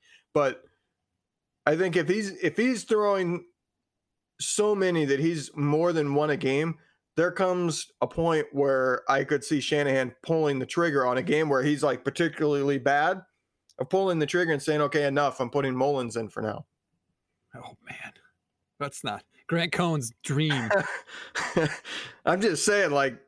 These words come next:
Speaker 1: Kyle i-, is strict with his quarterbacks and
Speaker 2: He
Speaker 1: players
Speaker 2: is.
Speaker 1: in general. I mean, look what happened to Breida last year. He had a couple fumbles, and that was all.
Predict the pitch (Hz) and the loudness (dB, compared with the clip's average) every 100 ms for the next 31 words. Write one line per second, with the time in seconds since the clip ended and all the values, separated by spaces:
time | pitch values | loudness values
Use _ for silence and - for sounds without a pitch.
0 | _ _ - 135 - 135 - 165 247 185 | _ _ -18 -18 -20 -6 0 2 2 2
1 | 156 147 - 156 143 - - 165 175 - | 2 0 0 -2 0 -4 -6 -2 -2 -2
2 | 139 131 143 135 - 143 127 120 117 - | -2 0 -2 -2 0 0 0 -2 -2 -6
3 | - _ _ 147 143 131 120 175 170 143 | -16 _ _ 0 0 0 0 2 0 -2
4 | - 175 156 190 165 131 147 156 165 175 | -2 0 2 2 2 2 2 2 0 2
5 | 185 160 160 151 131 113 151 170 120 117 | 2 2 0 0 -2 0 0 2 2 0
6 | 113 - 131 113 110 _ _ _ _ _ | 0 -2 -2 -2 -4 _ _ _ _ _
7 | _ _ - 160 147 190 175 147 180 202 | _ _ -2 0 0 0 -2 -2 0 0
8 | 151 123 - 135 135 127 117 110 _ _ | -2 -4 -4 0 0 0 -6 -12 _ _
9 | _ _ _ _ _ _ - 143 160 143 | _ _ _ _ _ _ -2 0 0 0
10 | 202 - | 0 -4